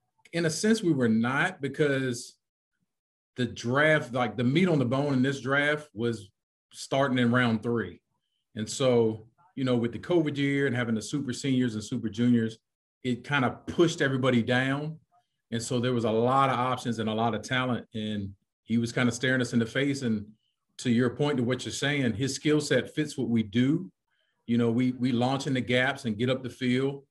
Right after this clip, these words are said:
And this guy's a, a, a big, strong athlete that can do that. So, you know, when you get in those lower rounds, when you get to that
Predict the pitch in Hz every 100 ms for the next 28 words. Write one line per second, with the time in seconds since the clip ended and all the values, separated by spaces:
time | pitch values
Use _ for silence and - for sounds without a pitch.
0 | _ _ _ _ - 98 117 113 135 113
1 | 98 107 110 98 - - 92 127 127 -
2 | 135 127 127 143 135 110 107 104 98 135
3 | 120 101 95 104 98 98 98 _ _ _
4 | _ _ _ 117 123 120 127 131 123 123
5 | 113 123 123 117 127 131 127 110 110 120
6 | 120 120 113 113